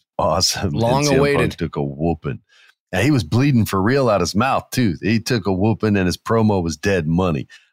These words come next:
Speaker 1: I'll, I'll
Speaker 2: Wait, whose
Speaker 1: call it
Speaker 2: promo?
Speaker 1: when
Speaker 2: You
Speaker 1: it's,
Speaker 2: thought
Speaker 1: when
Speaker 2: C M
Speaker 1: it's
Speaker 2: Punk's was de-, money?
Speaker 1: I liked it outside of the ring, like,
Speaker 2: Didn't
Speaker 1: in
Speaker 2: like
Speaker 1: the,
Speaker 2: it.
Speaker 1: where the people are. T-, oh, you didn't dig
Speaker 2: No,
Speaker 1: it?
Speaker 2: I
Speaker 1: Well, we'll
Speaker 2: think it,
Speaker 1: get into it.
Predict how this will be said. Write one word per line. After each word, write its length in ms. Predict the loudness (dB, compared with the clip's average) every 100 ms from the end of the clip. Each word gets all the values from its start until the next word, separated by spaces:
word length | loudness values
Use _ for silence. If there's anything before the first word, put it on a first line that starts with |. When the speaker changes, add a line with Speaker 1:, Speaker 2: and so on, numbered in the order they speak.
| -4
Speaker 1:
I'll, 240 | -4 -4 -6 -2
I'll 80 |
Speaker 2:
Wait, 100 | 0
whose 120 | 2 2
Speaker 1:
call 120 | 4
it 40 |
Speaker 2:
promo? 200 | 2 2
Speaker 1:
when 80 | 2
Speaker 2:
You 40 | 2
Speaker 1:
it's, 60 | 2
Speaker 2:
thought 60 |
Speaker 1:
when 60 | -2
Speaker 2:
C 160 | 0 0
M 100 | 0
Speaker 1:
it's 80 |
Speaker 2:
Punk's 280 | 0 -2 -2
was 160 | -2 -2
de-, 240 | -2 -2
money? 420 | -2 -2 -2 -6 -12 _ _ _ _ _ _ _ _ -2
Speaker 1:
I 80 | 2
liked 300 | 2 0 2
it 80 | 2
outside 420 | 2 2 2 2
of 60 | 2
the 80 | 2
ring, 280 | 2 2 2
like, 140 | 0
Speaker 2:
Didn't 180 | 0 2
Speaker 1:
in 60 |
Speaker 2:
like 220 | 2 2 0
Speaker 1:
the, 60 |
Speaker 2:
it. 60 | -2
Speaker 1:
where 160 | 0 0
the 100 | 0
people 440 | 0 0 0 2
are. 200 | 2 0
T-, 100 | -2 0
oh, 80 | 2
you 140 | 2
didn't 200 | 2 0
dig 200 | 0 2
Speaker 2:
No, 60 | 2
Speaker 1:
it? 40 |
Speaker 2:
I 140 | 2 2
Speaker 1:
Well, 80 | 4
we'll 80 |
Speaker 2:
think 160 | 4 2
it, 40 |
Speaker 1:
get 100 | 2
into 300 | 2 0 0 -2
it. 160 | -4